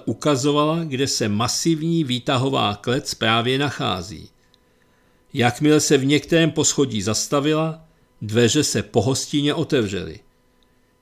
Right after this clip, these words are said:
Je pochopitelné, že nikdo nenastoupil. Předák demoliční party ani na okamžik nepochyboval o tom, že někde ještě existuje další elektrická přípojka.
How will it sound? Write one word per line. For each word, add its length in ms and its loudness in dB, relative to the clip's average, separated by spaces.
Je 220 4
pochopitelné, 1120 0
že 280 4
nikdo 420 2
nenastoupil. 840 -2
Předák 460 0
demoliční 600 4
party 540 0
ani 260 0
na 140 2
okamžik 520 -2
nepochyboval 880 0
o 120 0
tom, 500 -4
že 260 4
někde 420 4
ještě 380 2
existuje 720 -2
další 640 0
elektrická 720 -2
přípojka. 680 -6